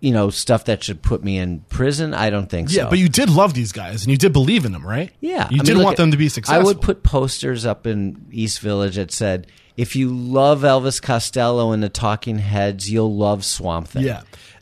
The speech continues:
Speaker 2: And I think that's the difference between manipulating people and persuading people is you believe in what you're persuading. You're, you're, that's a di-, like, the, it's like sales,
Speaker 1: Yeah.
Speaker 2: right?
Speaker 1: I,
Speaker 2: Like
Speaker 1: again, I, I, I agree to a some extent.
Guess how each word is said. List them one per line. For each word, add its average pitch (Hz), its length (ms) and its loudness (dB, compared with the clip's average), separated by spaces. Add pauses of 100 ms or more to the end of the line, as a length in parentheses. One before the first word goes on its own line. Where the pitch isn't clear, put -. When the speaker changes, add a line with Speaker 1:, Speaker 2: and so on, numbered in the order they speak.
(260)
Speaker 2:
And 160 120 -2
I - 20 0
think 202 160 -6
that's 214 140 -4
the 185 60 -6
difference 160 380 0
between 131 460 4
manipulating 131 540 4
people 131 260 2
and 117 80 0
persuading 139 440 0
people 113 280 0
is 98 100 -4
you 117 80 2
believe 98 640 -4 (480)
in 127 160 2
what 117 180 2
you're 113 180 -2 (320)
persuading. 101 520 -4
You're, 104 180 -6
you're, 113 260 -2 (240)
that's - 140 -2
a 180 40 2
di-, 190 60 2
like, 131 260 -4
the, 151 140 -4 (460)
it's 151 120 -2
like 165 100 -6
sales, - 560 -4
Speaker 1:
Yeah. 175 260 2
Speaker 2:
right? 139 200 2 (120)
Speaker 1:
I, - 100 0
Speaker 2:
Like 170 80 0
Speaker 1:
again, 175 300 2
I, 143 380 -4
I, 139 300 -2 (360)
I 127 60 0
agree 127 800 0
to 135 180 0
a 117 40 4
some 120 280 0
extent. 113 300 -2